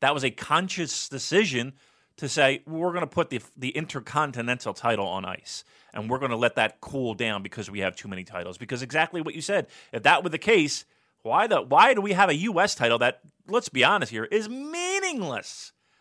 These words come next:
Meaningless at this point.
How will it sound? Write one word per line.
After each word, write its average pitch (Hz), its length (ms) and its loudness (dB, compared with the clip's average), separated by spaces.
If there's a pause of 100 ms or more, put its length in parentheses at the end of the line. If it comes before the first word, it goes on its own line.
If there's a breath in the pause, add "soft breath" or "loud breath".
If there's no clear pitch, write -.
(180)
Meaningless 339 1300 -4 (1800 soft breath)
at 127 140 -4
this 123 160 -4
point. 92 300 -12